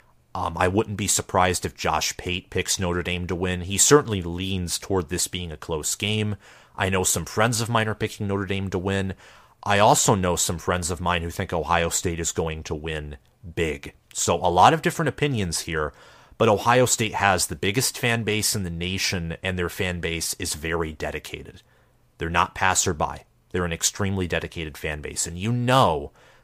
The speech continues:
that they are going to be picking their team to win. So maybe that has skewed some of the numbers,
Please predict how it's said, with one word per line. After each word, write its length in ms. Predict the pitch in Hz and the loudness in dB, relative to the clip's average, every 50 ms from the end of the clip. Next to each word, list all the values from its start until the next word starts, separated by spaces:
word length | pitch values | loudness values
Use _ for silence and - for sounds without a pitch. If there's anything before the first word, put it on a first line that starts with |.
| _ _ - | _ _ -2
that 240 | - 95 90 90 - | 0 2 2 2 0
they 240 | 90 90 95 104 107 | -2 0 4 6 6
are 100 | 110 107 | 6 6
going 260 | 101 107 101 98 92 | 6 4 2 0 0
to 40 | 92 | -2
be 140 | 90 90 82 | -4 -6 -8
picking 460 | - - - 110 - - 98 85 85 | -8 -8 -6 -6 -4 -2 -2 -2 -2
their 160 | 78 82 80 | -2 -4 -4
team 320 | - - - 90 87 85 80 | -4 -6 -6 -6 -6 -6 -6
to 80 | 82 78 | -6 -4
win. 300 | 76 82 80 73 69 69 | -4 -4 -4 -4 -4 -4
So 160 | - - 85 | -4 -2 -2
maybe 240 | 87 110 117 110 101 | 0 0 0 -2 -2
that 180 | 90 90 90 | -2 0 0
has 100 | 90 80 | 2 2
skewed 480 | - - - - - 95 98 104 101 98 | 2 4 2 2 2 2 2 2 2 2
some 160 | - - 98 | 2 2 0
of 80 | 92 80 | -2 -2
the 80 | 80 | -4
numbers, 600 | 76 76 76 80 87 87 107 123 127 131 - - | -4 -4 -4 -2 0 0 0 0 0 0 -2 -4